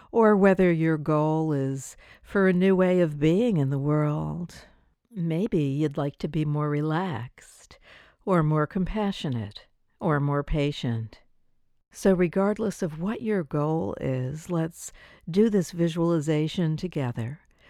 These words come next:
starting by taking a comfortable seat with your head and your neck aligned with your spinal column,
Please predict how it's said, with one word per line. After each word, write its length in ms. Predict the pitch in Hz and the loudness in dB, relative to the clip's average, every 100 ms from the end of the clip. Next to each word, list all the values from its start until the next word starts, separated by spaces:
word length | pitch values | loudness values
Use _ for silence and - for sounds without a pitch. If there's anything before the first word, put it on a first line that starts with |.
| _ | _
starting 840 | - - 160 151 156 151 156 170 | -4 2 4 4 2 2 0 -2
by 280 | 156 147 147 | 0 0 0
taking 680 | - 202 214 214 202 190 - | -4 -4 -2 0 0 0 -2
a 120 | 147 | -4
comfortable 800 | - - 226 - - 208 170 143 | -4 -4 -4 -4 -6 -2 -2 -2
seat 680 | - 143 120 143 233 - _ _ _ _ _ _ | -6 -4 -2 -2 -6 -14 _ _ _ _ _ _
with 280 | - 170 151 | 0 2 2
your 240 | 165 156 147 | 2 4 2
head 460 | 139 185 185 190 | 0 0 2 0
and 200 | 185 143 | 0 0
your 160 | 139 135 | 0 0
neck 540 | 135 151 147 160 - - - - - | 0 0 0 -2 -10 -20 -20 -20 -6
aligned 760 | 185 160 156 160 175 208 233 247 - | 0 0 2 2 2 0 -2 -4 -2
with 200 | 226 247 | -2 -2
your 120 | 254 | -6
spinal 560 | - - 156 135 123 | -6 -4 -2 -2 -4
column, 640 | 123 160 127 120 117 123 | -6 -6 -6 -4 -6 -8